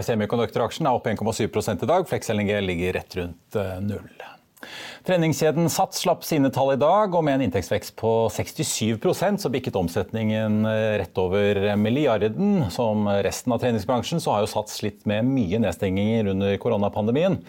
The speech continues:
Men nå er alle sentrene åpne igjen, driften er snudd til pluss, og medlemsmassen, den vokser videre.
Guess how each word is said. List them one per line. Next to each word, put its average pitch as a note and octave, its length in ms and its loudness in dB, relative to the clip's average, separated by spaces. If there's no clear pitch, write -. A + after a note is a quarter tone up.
Men A#2 160 2
nå D#3+ 80 4
er D3 160 4
alle B2+ 240 2
sentrene B2+ 320 2
åpne B2+ 240 2
igjen, F3+ 160 2
driften B2+ 320 -2
er B2 80 2
snudd A2+ 320 -2
til A2+ 320 -2
pluss, F3 320 0
og A#2+ 240 2
medlemsmassen, G2 1200 -2
den G#2 160 2
vokser G2+ 480 0
videre. D3 460 0